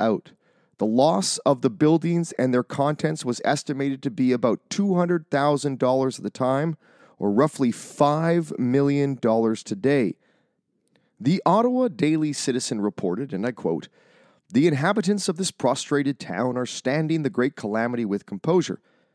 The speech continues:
The homeless ones have been well encouraged by their more fortunate neighbors, which, with timely aid received yesterday in the way of provisions, has had a very reassuring effect,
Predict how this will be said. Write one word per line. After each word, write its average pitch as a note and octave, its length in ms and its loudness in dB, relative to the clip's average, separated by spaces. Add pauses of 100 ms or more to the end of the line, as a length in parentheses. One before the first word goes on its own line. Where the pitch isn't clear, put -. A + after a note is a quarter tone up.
(280)
The G#2 100 0
homeless A#2+ 340 -2
ones C#3+ 300 0
have A#2 100 -2
been G#2+ 180 -2
well A#2 200 2
encouraged A2 560 -4
by G2 120 2
their G2+ 140 2
more G2 260 2
fortunate G2+ 600 -2 (120)
neighbors, G2 580 -2 (480)
which, G#3+ 280 -2
with G#3 160 0
timely F#3+ 460 0
aid D#3 260 2
received D3+ 580 -2
yesterday A#2 540 0
in D3 80 -2
the A2+ 80 0
way A#2 160 0
of A#2+ 120 -2
provisions, A2 600 -2 (340)
has D3 180 0
had G3+ 140 2
a G3 60 2
very G#3+ 520 2
reassuring F3 720 0
effect, - 520 -2